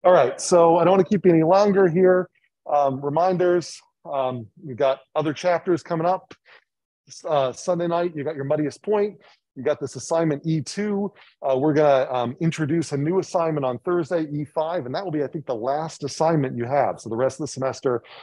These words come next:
um, will be, uh, working on your final project and maybe a little bit of this reading.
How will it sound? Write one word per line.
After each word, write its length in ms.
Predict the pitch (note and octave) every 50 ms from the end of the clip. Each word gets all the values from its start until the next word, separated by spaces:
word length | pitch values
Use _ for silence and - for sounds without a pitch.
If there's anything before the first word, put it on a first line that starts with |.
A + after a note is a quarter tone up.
| - - _ _ _ -
um, 240 | B2+ A#2 A#2 A#2 A#2
will 200 | A#2 C3 B2 A#2+
be, 380 | A2 B2 B2 A#2+ A#2 A#2 A2+ - _ _ _ _ _ -
uh, 100 | B2+ A#2+
working 340 | A2+ A#2 C3 C3+ - C#3+ C3+
on 100 | B2 A#2+
your 100 | A#2+ A2
final 280 | - - C3 C3 A#2+ A#2
project 540 | - - F3 E3 D#3+ C3+ D3 D3 C#3 - C#3
and 180 | A#2+ A#2+ A#2+
maybe 220 | A#2 A#2+ A2+ A#2 A#2
a 40 |
little 160 | A#2 A#2+ A#2+ A2+
bit 100 | A2+ A2
of 60 | G#2
this 160 | G#2+ - -
reading. 460 | A#2+ C3 C#3 C#3+ A#2+ G#2 F#2+ G#2+ A#2+